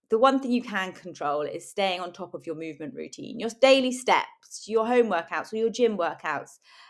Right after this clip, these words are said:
uh, anything else you do that's, um, keeping you active daily. Carry that on through the whole of the festive season. Maybe, you know, have two or three days off over Christmas, but you're probably still working up until the weekend of Christmas, um,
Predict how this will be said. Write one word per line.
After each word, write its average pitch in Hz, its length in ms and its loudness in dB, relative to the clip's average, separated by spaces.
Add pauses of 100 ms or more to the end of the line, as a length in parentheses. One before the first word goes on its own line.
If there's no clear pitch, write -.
(120)
uh, 196 60 0
anything 254 400 4
else 226 260 2
you 214 180 -6
do 160 300 -6
that's, - 360 -10 (100)
um, 165 440 -4
keeping 208 280 -8
you 185 160 -6
active - 420 -2
daily. 156 500 -2
Carry 262 420 2
that 247 220 2
on 170 280 -4
through 185 240 -6
the 170 80 0
whole 226 520 6
of 214 80 -2
the 185 80 -6
festive 165 380 -10
season. 147 400 -12
Maybe, 170 420 -4 (340)
you - 100 -18
know, 98 240 -8
have 127 160 -8
two 135 160 -10
or 139 40 -10
three 143 160 -10
days 135 200 -2
off 143 140 -6
over 147 160 -6
Christmas, 262 340 2
but 254 220 8 (760)
you're 262 120 2
probably 277 340 2
still 233 260 4
working 208 460 0
up - 200 -6
until 165 340 -4
the 156 120 -14
weekend 170 500 -8
of 156 100 -16
Christmas, 262 640 -2 (120)
um, 170 580 -2